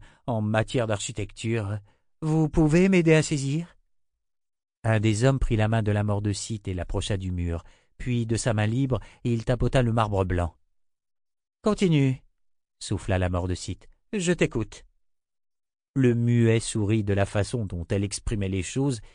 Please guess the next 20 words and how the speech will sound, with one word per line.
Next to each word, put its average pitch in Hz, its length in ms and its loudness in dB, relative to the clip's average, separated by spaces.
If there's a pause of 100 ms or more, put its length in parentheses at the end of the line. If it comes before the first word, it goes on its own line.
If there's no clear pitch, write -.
(220)
puis 156 320 -2
il 139 220 -4
se - 100 -4
concentra 127 520 -2
de 110 100 0
nouveau 110 260 0
sur 98 220 -4
le 87 100 -4
mur. 78 420 -12 (720)
Du 101 140 -4
bout 135 160 2
d'un 120 160 0
index, 110 480 -2
il 104 100 -6
suivit 127 320 -4
le 101 80 0
parcours 110 460 -2
d'une 104 240 -2
veinure 117 560 -2
grise. 82 560 -6